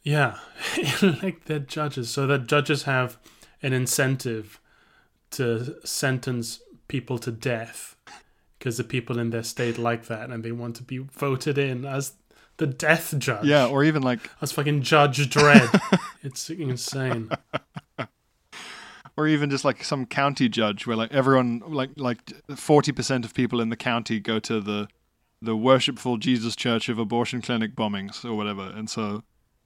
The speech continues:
Speaker 2: inevitably they all just club together and vote for the, the youth pastor to be the new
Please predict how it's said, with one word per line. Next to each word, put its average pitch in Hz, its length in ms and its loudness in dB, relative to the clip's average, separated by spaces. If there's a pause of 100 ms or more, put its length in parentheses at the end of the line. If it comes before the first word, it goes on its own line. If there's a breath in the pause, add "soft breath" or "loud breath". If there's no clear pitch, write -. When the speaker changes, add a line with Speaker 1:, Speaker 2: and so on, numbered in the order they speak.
(500)
Speaker 2:
inevitably 110 800 -2 (180)
they 110 300 0
all 113 280 -4
just 107 200 -8 (400)
club 117 240 0
together 113 360 0
and 107 140 -2
vote 110 280 -4
for 104 320 -4 (680)
the, 113 240 0
the 107 200 -4
youth 131 320 2
pastor 107 460 -2
to - 120 -8
be 110 140 -2
the 107 100 -6
new 110 280 -2